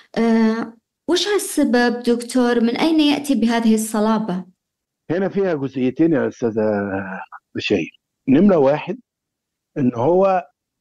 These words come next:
Speaker 2: نوع من التضليل للشرطة. النهاردة أنا برتكب جريمة في مكان، الشرطة
Speaker 1: مم.
Speaker 2: دايمًا بتيجي، ده شغل المباحث، بيجي في المكان ده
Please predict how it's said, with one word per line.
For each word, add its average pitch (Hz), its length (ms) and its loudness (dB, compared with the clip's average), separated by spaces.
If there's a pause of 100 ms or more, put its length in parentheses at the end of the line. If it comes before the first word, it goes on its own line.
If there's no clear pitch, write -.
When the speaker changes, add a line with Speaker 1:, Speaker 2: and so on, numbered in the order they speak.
(140)
Speaker 2:
نوع 165 220 2
من 147 140 4
التضليل 123 400 0
للشرطة. 113 500 -2 (360)
النهاردة 143 400 0
أنا 139 160 0
برتكب 123 460 -2
جريمة 135 300 4
في 113 120 -6
مكان، 110 420 -2 (560)
الشرطة 151 300 0
Speaker 1:
مم. 131 60 2
Speaker 2:
دايمًا 156 200 4
بتيجي، 151 500 2
ده 127 320 -4
شغل 135 360 0
المباحث، 123 800 0
بيجي 147 320 2
في - 40 -6
المكان 131 440 2
ده 202 260 0